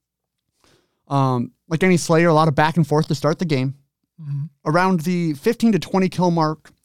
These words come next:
Speaker 1: our I G L Zarners makes the call to settle down and push together. And that exactly is exactly what we did. They say Slayers really started at the thirty kill mark, and once we got there, we didn't look back. Final score, fifty to thirty-seven.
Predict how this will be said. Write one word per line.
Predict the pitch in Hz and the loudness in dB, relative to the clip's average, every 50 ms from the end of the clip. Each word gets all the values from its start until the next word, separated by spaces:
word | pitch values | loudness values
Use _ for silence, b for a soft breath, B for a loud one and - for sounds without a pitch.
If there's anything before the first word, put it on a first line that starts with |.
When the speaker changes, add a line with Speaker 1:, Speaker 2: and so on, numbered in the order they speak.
| _ _ _ | _ _ _
Speaker 1:
our | 151 147 143 143 139 139 139 131 - - _ _ _ _ _ _ - | -2 0 2 2 2 2 0 -2 -4 -8 _ _ _ _ _ _ -4
I | 156 160 | -2 -2
G | 151 - 160 | 0 0 2
L | 156 160 147 | 2 2 2
Zarners | 127 147 131 127 123 123 123 - - - _ _ _ _ _ _ _ _ _ _ _ | 2 2 2 2 0 -2 -4 -6 -10 -16 _ _ _ _ _ _ _ _ _ _ _
makes | - 170 165 - | -2 0 0 0
the | 180 | -2
call | - 156 180 180 165 | -2 0 2 2 2
to | 151 | 0
settle | 131 - - 165 185 180 | 0 0 0 0 0 0
down | 143 160 151 151 | 2 2 2 2
and | 147 135 | 2 0
push | 139 - 139 135 | 0 -2 -4 -4
together. | - 139 131 123 117 117 120 113 104 - _ _ _ _ _ _ | -2 -2 -2 -2 -2 -2 -6 -8 -10 -12 _ _ _ _ _ _
And | - 147 | 0 0
that | 143 143 | 2 2
exactly | 131 117 151 156 - - 151 139 135 - - _ _ - | 0 0 0 -2 -2 -2 -4 -6 -6 -8 -16 _ _ -6
is | 151 139 139 | -4 -2 -2
exactly | 139 139 160 160 156 - 156 | -2 0 0 -2 0 0 -2
what | 147 135 | -2 -2
we | 131 127 | -4 -4
did. | 120 127 123 117 120 107 b b b b b b b b b b b b b _ _ - | -4 -4 -4 -4 -6 -8 b b b b b b b b b b b b b _ _ -6
They | 147 | -2
say | 135 208 208 | 2 2 2
Slayers | 214 - - 208 202 202 156 | 2 2 2 2 2 2 2
really | 175 185 190 | 0 0 0
started | 170 - 170 170 170 | 0 0 -2 -2 -2
at | - | -4
the | - | -6
thirty | - 170 160 160 | -4 -2 -2 -2
kill | - - 147 | 0 0 2
mark, | 139 139 135 135 - | 2 2 0 0 0
and | 147 139 139 | 0 0 2
once | 160 185 - - | 0 0 0 -2
we | 202 | -2
got | 160 156 147 143 135 | 0 0 0 0 0
there, | 143 147 | 0 -2
we | 139 139 | 0 0
didn't | 135 143 143 147 | 0 0 0 -2
look | 143 135 - | -4 -4 -4
back. | 131 131 - - - | -8 -8 -8 -10 -8
Final | - 151 147 147 151 | -4 -2 -2 -2 -2
score, | - - 156 151 151 147 | -4 -4 -2 -2 -2 -2
fifty | - - 165 165 - - 185 180 | -4 -4 -6 -4 -4 -4 -4 -4
to | 156 | -4
thirty-seven. | 135 - 147 143 139 135 135 - - - 123 120 120 123 120 120 | -2 -2 -2 0 0 -2 -4 -6 -6 -6 -6 -6 -4 -4 -6 -6